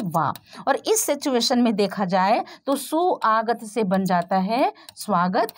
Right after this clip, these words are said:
इसलिए यहाँ पर दो प्रकार के उपसर्ग का प्रयोग स्वागत शब्द में किया है।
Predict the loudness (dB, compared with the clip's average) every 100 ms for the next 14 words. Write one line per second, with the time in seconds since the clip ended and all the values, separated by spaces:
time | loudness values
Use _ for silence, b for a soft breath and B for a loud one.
0 | B -4 -2 0 0 2 2 2 0 4
1 | 2 2 B -6 4 4 4 -2 0 -2
2 | -2 -4 -4 -4 -2 0 0 0 0 2
3 | 2 0 B -4 0 2 0 -2 -2 -2
4 | -2 -2 -2 0 0